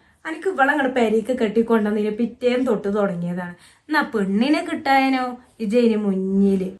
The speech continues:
ഞാൻ പറയണതാ തെറ്റ്, അല്ലാതെ നിങ്ങൾ ചെയ്യണതൊന്നും തെറ്റല്ല. നിങ്ങൾക്ക് എന്താ ഞാൻ ഫോണുമ്മ കളിക്കുകയാണെങ്കിൽ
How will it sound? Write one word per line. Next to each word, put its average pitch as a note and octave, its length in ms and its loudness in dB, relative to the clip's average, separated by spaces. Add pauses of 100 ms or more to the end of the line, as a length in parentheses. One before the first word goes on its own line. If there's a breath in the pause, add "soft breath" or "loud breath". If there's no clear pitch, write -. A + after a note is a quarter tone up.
(120)
ഞാൻ D#4 200 2
പറയണതാ A3+ 540 0 (100)
തെറ്റ്, G#3 320 -2
അല്ലാതെ A3 260 0
നിങ്ങൾ B3 160 -4 (140)
ചെയ്യണതൊന്നും B3 680 -2
തെറ്റല്ല. F3 400 -10 (320)
നിങ്ങൾക്ക് B3+ 280 -8
എന്താ C#4 120 0 (120)
ഞാൻ C4+ 160 0
ഫോണുമ്മ A#3 300 -2 (100)
കളിക്കുകയാണെങ്കിൽ A3 600 -4